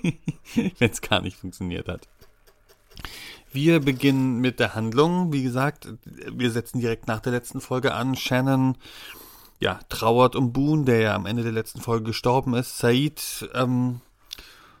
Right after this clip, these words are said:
gesellt sich zu ihr und fragt ihr, fragt sie, ob er irgendwas für sie tun kann, ob er will für sie da sein. Ähm, die hatten sich in der letzten Folge geküsst. Uiuiui.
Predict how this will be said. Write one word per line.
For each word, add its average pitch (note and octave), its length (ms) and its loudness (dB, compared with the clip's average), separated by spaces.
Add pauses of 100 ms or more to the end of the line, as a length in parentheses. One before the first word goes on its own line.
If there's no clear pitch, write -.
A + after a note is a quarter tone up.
(320)
gesellt B2+ 340 0
sich C3 120 -6
zu B2+ 220 -4
ihr C3 280 4
und A#2+ 120 0
fragt - 400 -4
ihr, A#2 540 0
fragt B2 320 -4
sie, B2+ 160 0
ob G#2 180 -2
er A2+ 200 0 (140)
irgendwas B2 580 -4
für B2+ 160 -2
sie A#2+ 120 0
tun D#3+ 320 -2
kann, C#3+ 400 0
ob A#2 180 -6
er A2+ 280 -2
will A2+ 140 -2
für - 180 -8
sie B2 160 0
da B2+ 260 2
sein. B2 400 2 (960)
Ähm, G#2+ 400 2
die A#2+ 140 -4
hatten B2 200 0
sich A2+ 140 0
in A2+ 60 0
der G#2+ 100 0
letzten G#2 280 -4
Folge G2 260 -2
geküsst. - 600 -6 (480)
Uiuiui. A2 680 2